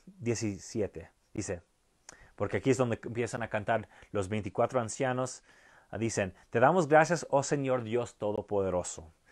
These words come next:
que eres y que eras y que has de venir,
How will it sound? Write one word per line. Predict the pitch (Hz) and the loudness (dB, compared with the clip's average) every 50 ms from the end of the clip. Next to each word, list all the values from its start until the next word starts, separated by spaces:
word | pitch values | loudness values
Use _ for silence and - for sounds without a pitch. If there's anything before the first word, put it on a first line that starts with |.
| - - - _ _ - | -20 -20 -20 _ _ -6
que | 110 107 - - | -4 -4 -2 2
eres | 143 151 156 160 160 156 - - - - - _ _ _ _ | 2 4 6 6 4 2 0 -4 -14 -18 -20 _ _ _ _
y | - 104 95 | -8 -8 -4
que | - 104 98 - - | -2 -2 -2 -2 0
eras | 123 131 139 139 139 139 143 - - - - _ _ _ _ _ _ _ _ _ _ _ _ _ _ _ _ | 2 4 4 4 4 2 0 -4 -8 -14 -18 _ _ _ _ _ _ _ _ _ _ _ _ _ _ _ _
y | - 113 104 - | -6 -4 -4 -2
que | - 104 | 0 0
has | 98 107 107 98 | 2 2 0 0
de | 113 110 | -2 -2
venir, | 107 107 104 101 95 87 80 | -2 -2 -2 -4 -4 -6 -8